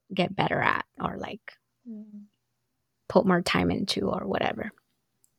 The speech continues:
Speaker 2: Yeah.
Speaker 1: I know, that's so
Speaker 2: Yeah.
Speaker 1: good. I was like, "Oh, yeah."
Speaker 2: You
Speaker 1: Like
Speaker 2: know what?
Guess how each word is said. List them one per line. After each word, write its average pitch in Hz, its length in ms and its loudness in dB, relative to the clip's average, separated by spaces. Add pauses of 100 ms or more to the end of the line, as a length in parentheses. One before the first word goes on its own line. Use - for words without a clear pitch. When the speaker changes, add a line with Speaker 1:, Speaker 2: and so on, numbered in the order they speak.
(640)
Speaker 2:
Yeah. 247 300 -12 (480)
Speaker 1:
I 220 160 4
know, 226 320 6
that's 220 180 0 (180)
so 220 160 6
Speaker 2:
Yeah. - 20 2
Speaker 1:
good. 226 120 6
I 196 280 8
was 190 140 2
like, 196 200 -2
"Oh, 330 260 -6 (120)
yeah." 370 1080 0 (180)
Speaker 2:
You 254 140 12
Speaker 1:
Like - 20 4
Speaker 2:
know 370 80 6
what? 339 240 4